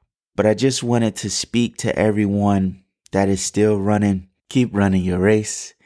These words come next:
Keep up your pace. You are doing a great job. This has been truly amazing to see so many people progress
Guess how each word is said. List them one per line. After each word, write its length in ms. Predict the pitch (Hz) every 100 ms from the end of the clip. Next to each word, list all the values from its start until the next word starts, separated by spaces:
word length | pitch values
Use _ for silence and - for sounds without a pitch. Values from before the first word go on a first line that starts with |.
| _ _ _
Keep 220 | - 127
up 220 | 113 - -
your 140 | 87
pace. 680 | - 107 110 110 - - -
You 260 | - 92 87
are 200 | 92 92
doing 680 | 85 107 104 101 98 92 92 _ _ -
a 140 | 98
great 600 | 95 90 92 90 90 - _ _ _ _ _ -
job. 640 | 90 104 95 82 80 - - _ _ _ _ _ _ -
This 600 | 95 117 113 - - - _
has 320 | 101 107 98 87
been 220 | 110 95
truly 400 | - 120 110 101
amazing 720 | 95 98 104 95 95 87 69 _ _ _ _ _ _ - _ - -
to 140 | 98
see 240 | - 107
so 260 | 95 - 98
many 220 | 101 98
people 420 | 95 101 95 90
progress 880 | - 98 90 95 92 92 - - -